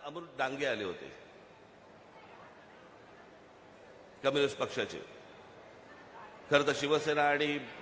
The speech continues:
कम्युनिस्टांमध्ये कधी मधून विस्तवी जात नसे, पण राजकारण आणि राजकारणी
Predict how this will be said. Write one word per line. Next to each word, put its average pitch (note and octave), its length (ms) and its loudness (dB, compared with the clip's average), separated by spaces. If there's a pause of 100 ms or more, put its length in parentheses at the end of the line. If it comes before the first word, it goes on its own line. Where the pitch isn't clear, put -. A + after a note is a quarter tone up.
(140)
कम्युनिस्टांमध्ये C#3+ 640 4
कधी C#3+ 260 4 (1400)
मधून C3 220 4
विस्तवी D#3+ 400 6
जात C#3+ 220 6
नसे, G2+ 260 -2 (2750)
पण G3+ 140 12
राजकारण A3 580 12
आणि A3 180 12
राजकारणी F#3+ 580 8